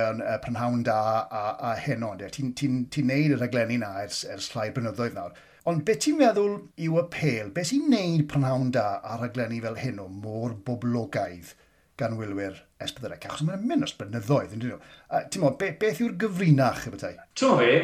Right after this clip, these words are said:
Speaker 2: ma' nhw'n rhaglenni anhygoel. Ma' nhw'n ffantastig. A so'n gweud hwnna achos bod fi'n gweithio,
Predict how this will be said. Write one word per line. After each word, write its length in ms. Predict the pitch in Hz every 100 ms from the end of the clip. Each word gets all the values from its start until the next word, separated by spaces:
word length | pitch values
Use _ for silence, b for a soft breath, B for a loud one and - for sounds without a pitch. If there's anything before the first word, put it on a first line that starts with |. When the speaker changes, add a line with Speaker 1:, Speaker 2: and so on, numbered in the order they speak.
| -
Speaker 2:
ma' 80 | 151
nhw'n 200 | 151 151
rhaglenni 560 | 151 175 185 151 117 120 143 - - - _ _ _ _
anhygoel. 520 | 151 143 143 - 107 98
Ma' 120 | 123
nhw'n 100 | 127
ffantastig. 600 | 147 127 - - - 104
A 60 | 110
so'n 180 | 156 156
gweud 140 | 139 127
hwnna 220 | 117 113
achos 220 | 117 -
bod 120 | 113
fi'n 120 | 110 110
gweithio, 420 | 101 - 104